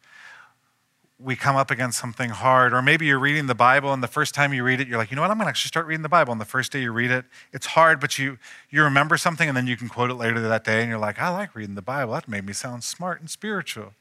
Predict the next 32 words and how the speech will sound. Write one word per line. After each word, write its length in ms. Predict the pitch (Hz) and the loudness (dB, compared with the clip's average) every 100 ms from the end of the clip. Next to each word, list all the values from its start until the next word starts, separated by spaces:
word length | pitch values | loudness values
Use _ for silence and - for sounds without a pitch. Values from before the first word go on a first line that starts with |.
| _ _ _ _ _ _ _ _ _ _ _ | _ _ _ _ _ _ _ _ _ _ _
And 60 | 135 | 0
then 120 | 135 | 2
the 80 | 123 | 2
second 280 | 160 156 | 2 4
day 100 | 160 | 4
it 60 | 156 | 4
happens 320 | 135 147 143 | 4 2 -2
again, 220 | 120 143 | -2 0
and 120 | 143 127 | 0 -6
the 80 | |
third 240 | 110 139 139 | 0 2 2
day 160 | 151 151 | 2 0
you 120 | 147 | 0
read 200 | 151 151 | -2 0
it 120 | 151 | -2
and 140 | 131 120 | -4 -6
it's 100 | 101 | -8
just 280 | - 127 - | -8 -8 -8
confusing 580 | 120 - 113 117 139 | -12 -8 -8 -6 -6
and 140 | 127 104 | -6 -8
frustrating 680 | - 107 - 127 127 135 135 | -8 -8 -6 -6 -6 -6 -8
and 160 | 107 - | -12 -8
maybe 240 | 139 165 | -6 -4
even 160 | 156 113 | -4 -6
discouraging 640 | 101 - 110 117 127 139 | -8 -6 -4 -4 -6 -10
and 80 | 113 | -8
you 40 | |
don't 160 | 110 98 | -8 -10
have 120 | 117 | -8
anything 260 | 117 113 113 | -8 -8 -12
to 60 | |
quote. 360 | 104 - 113 131 | -12 -10 -12 -12